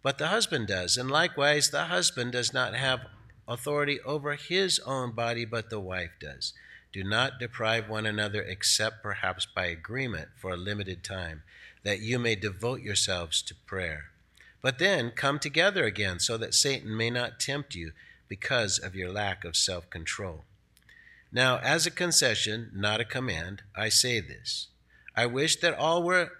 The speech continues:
as I myself am, but each has his own gift from God,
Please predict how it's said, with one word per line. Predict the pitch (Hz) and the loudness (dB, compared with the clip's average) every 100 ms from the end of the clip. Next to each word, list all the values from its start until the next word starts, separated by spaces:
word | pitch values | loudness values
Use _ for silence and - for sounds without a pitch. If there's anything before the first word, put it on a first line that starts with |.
| - | -2
as | 156 165 | 0 2
I | - 170 | 2 2
myself | 170 165 165 185 - | 4 4 4 2 -2
am, | 90 80 - - _ - | -6 -8 -16 -20 _ -4
but | 135 127 | 0 0
each | 127 160 - | 0 -2 0
has | 139 139 135 - | 2 2 4 2
his | 113 - | 0 0
own | 113 117 | 0 -2
gift | 107 110 104 | -2 -4 -4
from | 107 101 | -6 -6
God, | 92 87 73 | -6 -6 -8